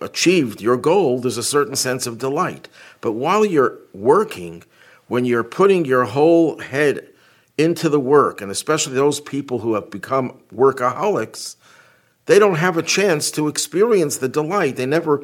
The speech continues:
savor their accomplishments because they're just so preoccupied with more and more work and being worried about may-, maybe their work is not going to be profitable, maybe something will happen.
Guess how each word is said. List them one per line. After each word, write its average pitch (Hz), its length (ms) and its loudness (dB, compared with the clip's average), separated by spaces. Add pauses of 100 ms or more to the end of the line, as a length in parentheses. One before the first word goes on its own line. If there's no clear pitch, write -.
(160)
savor 156 500 4
their 135 220 2
accomplishments 131 920 -4 (420)
because 135 360 0
they're 135 260 4 (120)
just 160 380 0
so 170 160 6
preoccupied 151 960 0 (280)
with 127 360 2 (200)
more 131 340 4
and 147 100 0
more 139 240 4
work 151 440 0
and 104 260 -4
being 120 260 -4
worried 131 380 2
about 120 320 0
may-, 117 220 0
maybe 113 400 -2
their 117 180 0
work 120 460 0
is 107 120 -8
not 117 180 -2
going 117 180 -4
to 110 100 -10
be 117 260 -4 (220)
profitable, 123 640 0
maybe 117 300 -2
something 117 360 -6
will 113 160 -2
happen. 120 480 0